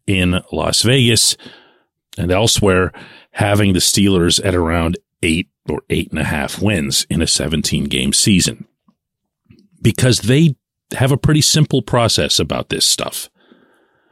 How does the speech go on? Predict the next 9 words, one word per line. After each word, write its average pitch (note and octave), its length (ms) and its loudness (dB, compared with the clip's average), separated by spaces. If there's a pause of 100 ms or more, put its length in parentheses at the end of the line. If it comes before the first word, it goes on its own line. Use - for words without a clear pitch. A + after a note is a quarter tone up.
(300)
Quarterback, F3 680 2 (300)
yes. D3+ 640 2
Okay, A2+ 480 2
cool. E3 440 2 (100)
Good C3 260 2
team. B2 340 2 (240)
Quarterback, F3+ 600 2 (180)
no. G#2 680 2
Okay, B2 540 2